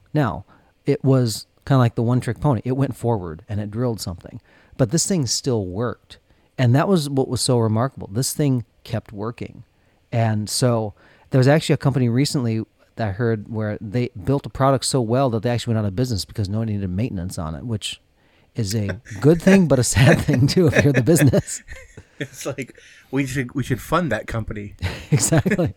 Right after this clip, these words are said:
Speaker 1: It's called Curiosity Continuum, ladies and gentlemen,
Speaker 2: Yep.
Speaker 1: right there.
Speaker 2: Yep.
Speaker 1: You know? Um,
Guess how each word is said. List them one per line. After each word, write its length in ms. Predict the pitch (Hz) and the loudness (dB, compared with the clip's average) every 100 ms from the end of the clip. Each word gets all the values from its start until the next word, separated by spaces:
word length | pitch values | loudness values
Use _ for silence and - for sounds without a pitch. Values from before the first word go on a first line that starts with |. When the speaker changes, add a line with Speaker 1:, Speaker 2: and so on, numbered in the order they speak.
| _ - | _ -8
Speaker 1:
It's 460 | - - - - | -6 -6 -10 -14
called 260 | - 113 98 | -2 0 0
Curiosity 600 | - 113 117 113 110 123 | -4 -2 0 0 -2 -6
Continuum, 500 | 117 101 117 101 87 | -8 -2 0 0 -2
ladies 240 | 85 90 90 | -6 -6 -4
and 100 | 104 | -2
gentlemen, 280 | 92 185 - | 0 0 2
Speaker 2:
Yep. 140 | 190 | 2
Speaker 1:
right 100 | 202 | 2
there. 300 | - - 135 | -2 -6 -4
Speaker 2:
Yep. 220 | 131 143 _ - 135 - - _ | -4 -4 _ -16 -16 -20 -20 _
Speaker 1:
You 120 | 117 | -6
know? 260 | 104 101 110 - _ _ - _ _ | -6 -6 -10 -18 _ _ -20 _ _
Um, 420 | 151 139 113 110 | 0 2 2 -4